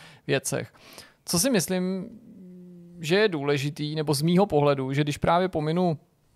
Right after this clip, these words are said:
mm, a já si myslím, že to není případ většiny lidí, kteří by hráli obtížný nebo záměrně obtížný hry, že by si za-, že by si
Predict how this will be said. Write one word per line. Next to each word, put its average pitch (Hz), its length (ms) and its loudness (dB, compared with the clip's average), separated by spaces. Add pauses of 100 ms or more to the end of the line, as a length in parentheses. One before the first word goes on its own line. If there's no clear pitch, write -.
(160)
mm, 117 680 -10 (280)
a 113 80 -4
já 127 120 2
si 139 80 -8
myslím, 147 180 -2
že 147 60 0
to 147 100 -4
není 147 240 -4
případ 143 340 -4
většiny 131 320 -8
lidí, 131 160 -14
kteří 139 180 -8
by 143 80 -4
hráli 139 260 0
obtížný 143 520 -6
nebo 135 160 -8
záměrně 143 400 -2
obtížný 147 360 -4
hry, 147 140 2
že 147 100 -4
by - 100 -6
si - 140 -6
za-, 120 340 -2 (380)
že - 100 -12
by 131 80 -6
si 123 800 -4